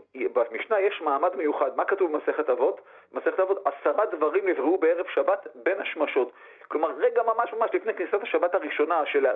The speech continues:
בתום ששת ימי הבריאה, נבראו עשרה דברים ניסיים, ומה... והנה מתחיל הפירוט, ואלו הם: פי הארץ, זה שבלע את קורח ועדתו, ופי הבאר, זו באר מרים שנדדה עם בני ישראל במדבר, ופי האתון, זה האתון של בלעם, וזה ממשיך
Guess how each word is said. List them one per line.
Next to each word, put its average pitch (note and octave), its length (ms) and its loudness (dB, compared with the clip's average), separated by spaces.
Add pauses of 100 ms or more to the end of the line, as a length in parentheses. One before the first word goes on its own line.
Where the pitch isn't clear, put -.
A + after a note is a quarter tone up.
בתום C3+ 300 0
ששת D#3 260 -2
ימי C#3+ 140 0
הבריאה, D#3 360 2 (480)
נבראו C#3+ 380 2
עשרה F3 280 0
דברים E3+ 320 -2
ניסיים, F#3 460 0 (100)
ומה... B2+ 200 -2 (180)
והנה D#3+ 240 0
מתחיל D#3+ 240 -2
הפירוט, F3+ 380 0
ואלו F3 280 2
הם: A#2+ 140 -2 (500)
פי A#3 160 0
הארץ, C#3+ 400 2 (260)
זה C#3 240 2
שבלע C3+ 320 2
את - 80 -6
קורח D#3 300 0
ועדתו, G3+ 500 2 (360)
ופי A3 240 2
הבאר, E3+ 380 2 (240)
זו B2+ 80 2
באר D#3 220 2
מרים D3+ 300 2
שנדדה B2+ 400 0
עם C#3 100 -2
בני C3+ 120 0
ישראל C#3 320 2
במדבר, B2+ 480 0 (500)
ופי B3+ 320 2
האתון, A3+ 540 2 (140)
זה F3 200 4
האתון F3 220 0
של D3+ 140 0
בלעם, G#3 300 0 (100)
וזה D#3 120 2
ממשיך D#3 480 -2